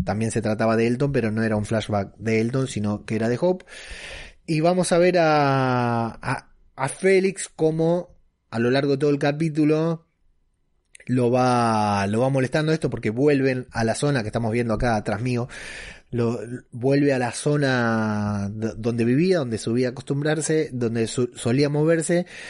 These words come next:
y aprovecha la noche mientras Huck está durmiendo para ir a la casa de sus padres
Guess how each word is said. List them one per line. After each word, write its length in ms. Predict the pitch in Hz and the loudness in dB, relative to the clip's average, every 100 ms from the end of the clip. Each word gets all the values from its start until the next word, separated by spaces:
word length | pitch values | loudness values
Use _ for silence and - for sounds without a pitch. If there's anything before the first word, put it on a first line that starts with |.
| - - | -18 -10
y 100 | 175 | 0
aprovecha 680 | 175 165 156 156 151 151 151 | 0 2 2 2 2 0 -2
la 240 | 127 139 135 | -2 0 0
noche 300 | 143 139 135 | 0 -2 -2
mientras 440 | 123 117 117 113 | -2 -2 -2 -2
Huck 320 | - 143 139 - | -2 -2 -2 -4
está 200 | 120 131 | -4 0
durmiendo 460 | 123 120 135 139 131 | 0 0 0 -2 -2
para 260 | 113 113 | 0 2
ir 220 | 127 135 - | 2 0 -4
a 80 | 117 | -4
la 100 | 113 | -2
casa 180 | 120 120 | -2 -2
de 60 | |
sus 160 | - - | -4 -4
padres 460 | 131 131 131 - | 0 2 0 -2